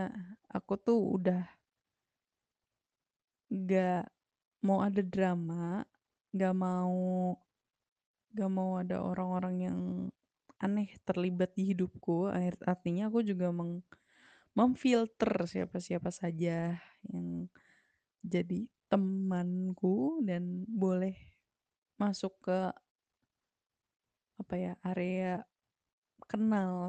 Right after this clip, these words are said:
sama aku. Dan ini udah aku pikirin dari jauh gitu kan, sebelum terlambat. Kalau kata Naya, "Kamu tuh tahu sebenarnya," katanya,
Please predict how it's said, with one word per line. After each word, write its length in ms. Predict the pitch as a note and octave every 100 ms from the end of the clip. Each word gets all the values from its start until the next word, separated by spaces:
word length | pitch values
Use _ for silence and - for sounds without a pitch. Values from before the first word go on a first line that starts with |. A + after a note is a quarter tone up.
| F#3+
sama 220 | F#3+ F3+ F3+
aku. 260 | F3+ - E3+ F3 _ _ _ _ _ _ - - _ _ _ _ _ _ _ _ _ _ _ _ _ _
Dan 300 | A#3 F#3+ F#3+
ini 180 | G#3 A3+
udah 240 | F#3+ F3 F3
aku 480 | - F#3 F3+ F#3 - _ _ _ _
pikirin 580 | G3+ - F#3+ F#3 F#3 F#3
dari 240 | F3+ F3+ F3 - _ _ _ -
jauh 520 | F#3+ F3 F#3 F#3 - -
gitu 200 | F3 E3+ F3
kan, 160 | F3+
sebelum 340 | F3+ G3 F#3+ F#3+
terlambat. 560 | F#3 F3+ E3+ E3+ E3 E3 - _ _ - _ _ _ -
Kalau 160 | F3+ F3+
kata 220 | F3+ F#3
Naya, 640 | F3 E3+ E3+ F3 F#3+ G#3+ A3 _ _ _ _ _ _ -
"Kamu 280 | G3+ F#3 G3
tuh 140 | - C4 -
tahu 500 | G3 G3+ A3 A3+ A3+
sebenarnya," 840 | - F3+ F3+ F3+ F3+ F#3 F#3+ F#3+ -
katanya, 440 | - - E3